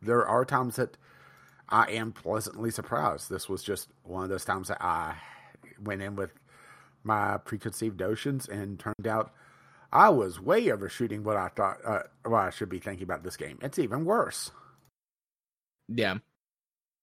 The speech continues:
Speaker 1: So if you want a battle simulator that you could actually do stuff in, uh, I would suggest going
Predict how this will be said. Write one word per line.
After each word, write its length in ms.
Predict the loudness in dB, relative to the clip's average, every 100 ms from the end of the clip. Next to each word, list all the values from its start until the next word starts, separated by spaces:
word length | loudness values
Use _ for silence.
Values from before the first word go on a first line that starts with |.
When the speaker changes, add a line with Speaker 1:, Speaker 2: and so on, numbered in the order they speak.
| _
Speaker 1:
So 220 | 4 4
if 160 | 4 2
you 100 | 4
want 160 | 6
a 80 | 4
battle 400 | 4 0 0 -2
simulator 560 | -2 0 2 2 2 2
that 280 | -2 -6
you 80 | -12
could 140 | -4 -4
actually 300 | -2 -4 -6
do 240 | -8 -10
stuff 320 | -4 -4 -2
in, 240 | -2 -2 -4 _ _ _ _ _ _ _ _
uh, 260 | 6 8 8
I 240 | 6 0 0 -6
would 280 | -2 -2 -2
suggest 680 | -12 -8 -8 0 0 0 0
going 680 | 2 2 -2 -6 -8 -14